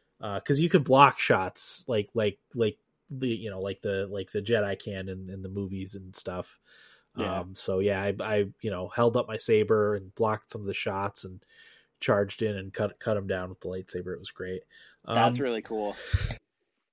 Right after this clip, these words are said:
Speaker 1: excuse
Speaker 2: And
Speaker 1: me.
Speaker 2: I like that they added that touch of being able to block.
Speaker 1: Yeah, yeah, I mean, it's, it's, uh, I, I don't wanna say realistic, but that's how it is in the, in the movies and stuff.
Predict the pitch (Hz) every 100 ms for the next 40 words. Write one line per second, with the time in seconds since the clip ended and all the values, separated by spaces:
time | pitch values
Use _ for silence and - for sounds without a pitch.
0 | _ _ _ _ _ _ _ - - -
1 | 139 143 139 143 139 151 147 135 120 120
2 | 113 104 101 - 123 - 113 110 104 101
3 | 98 101 92 95 98 104 - - - -
4 | 127 170 107 107 143 139 147 151 139 127
5 | - - 160 139 - - 117 87 98 -
6 | _ _ - _ _ 135 143 - 151 139
7 | 123 127 113 127 110 120 - 95 - 113
8 | 110 107 - 107 107 107 101 98 104 104
9 | 107 101 110 107 95 - 110 - 95 -